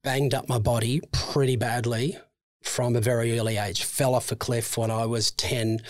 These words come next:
ten metre cliff, brain damage,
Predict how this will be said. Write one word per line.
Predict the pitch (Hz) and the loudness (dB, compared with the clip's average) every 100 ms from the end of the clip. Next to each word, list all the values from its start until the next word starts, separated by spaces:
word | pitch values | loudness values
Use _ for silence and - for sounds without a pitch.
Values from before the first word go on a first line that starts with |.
| - - - | -14 -14 -2
ten | 165 135 | 2 2
metre | 123 110 | 2 0
cliff, | - 127 117 - - - - - _ _ _ _ | 2 2 2 -2 -6 -10 -14 -20 _ _ _ _
brain | 147 127 127 | 0 0 2
damage, | 131 123 127 123 113 - | 2 2 2 2 0 -2